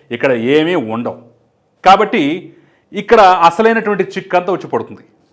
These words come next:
రేపు సెషన్స్ బిగిన్ అయిన వెంటనే, సభ ప్రారంభమైనటువంటి వెంటనే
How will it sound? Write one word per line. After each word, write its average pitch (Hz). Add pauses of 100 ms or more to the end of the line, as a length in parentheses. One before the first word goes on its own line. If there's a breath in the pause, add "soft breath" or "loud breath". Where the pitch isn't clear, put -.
(100)
రేపు 175
సెషన్స్ 190
బిగిన్ 165
అయిన 175
వెంటనే, 156 (280)
సభ 156
ప్రారంభమైనటువంటి 151
వెంటనే 135